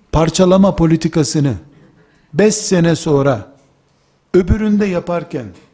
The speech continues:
Müslümanlar hala bir şey olacak mı olmayacak mı anlamıyorlarsa, burada suçlu hep kafir mi?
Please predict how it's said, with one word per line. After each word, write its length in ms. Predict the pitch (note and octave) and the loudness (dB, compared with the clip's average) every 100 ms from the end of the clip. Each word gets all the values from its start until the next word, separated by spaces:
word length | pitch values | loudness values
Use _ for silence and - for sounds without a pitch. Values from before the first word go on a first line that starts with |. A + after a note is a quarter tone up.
| _ - | _ -10
Müslümanlar 600 | F3 - G#3 G#3 G#3 G#3 | -10 -6 -2 0 0 0
hala 680 | F#3 A#3+ G3+ D#3 A#2+ G2 - _ _ _ _ _ _ _ | 0 2 2 0 -2 -8 -16 _ _ _ _ _ _ _
bir 40 | D#3+ | -10
şey 260 | - G#3+ | -4 -2
olacak 500 | G3 F#3 F#3+ G#3 G3+ | -2 0 0 0 0
mı 100 | F3+ | 0
olmayacak 560 | F3 F#3 F#3 E3+ F3 E3+ | 0 2 2 2 -2 -2
mı 100 | F3 | -2
anlamıyorlarsa, 920 | C#3 D3+ D#3+ D#3+ C3 B2 A2 - G2+ - _ _ _ _ _ _ _ _ _ _ _ _ _ _ _ _ _ _ _ _ _ _ _ D#3 | 0 2 2 0 -2 -4 -10 -12 -16 -20 _ _ _ _ _ _ _ _ _ _ _ _ _ _ _ _ _ _ _ _ _ _ _ -2
burada 580 | E3+ G3 F#3+ F3 D3+ - _ _ _ _ _ _ _ _ _ _ _ | 0 0 0 -2 -6 -16 _ _ _ _ _ _ _ _ _ _ _
suçlu 540 | - - E3 D#3 - C3+ | -16 -6 -4 -4 -6 -6
hep 280 | D#3+ - | -6 -8
kafir 400 | C3 A2 G2+ G3 | -8 -8 -6 -6
mi? 180 | D#3 D#2+ | -6 -8